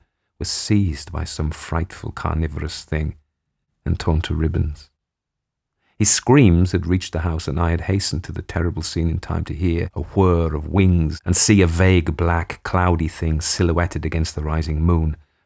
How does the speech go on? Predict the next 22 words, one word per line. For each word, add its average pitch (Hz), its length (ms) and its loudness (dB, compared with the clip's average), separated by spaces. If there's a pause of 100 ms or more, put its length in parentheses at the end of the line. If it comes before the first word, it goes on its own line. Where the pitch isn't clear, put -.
My 82 100 0
friend 98 300 0
was 85 140 0
dying 82 560 0 (180)
when - 140 -6
I 67 60 -8
spoke 78 400 -8
to 78 60 -12
him, 73 280 -6 (260)
and 78 140 -4
he 78 80 -4
could 90 260 -4
not 85 180 -2
answer 80 340 -4
coherently. 82 840 -2 (320)
All 101 320 2
he 110 140 2
could 90 200 -2
do 101 140 2
was 87 200 -2
to 80 100 -8
whisper, 76 640 -6